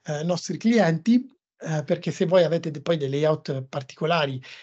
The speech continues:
che volete che noi ridisegniamo e, e, e che utilizziamo per arricchire la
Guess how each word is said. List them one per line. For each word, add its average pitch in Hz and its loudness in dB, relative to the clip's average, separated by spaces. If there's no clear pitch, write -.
che - -6
volete 160 0
che 151 -2
noi 160 0
ridisegniamo 147 0
e, 156 -2
e, 143 -2
e 147 -6
che 160 -2
utilizziamo 151 -2
per 147 -6
arricchire 160 0
la 247 -2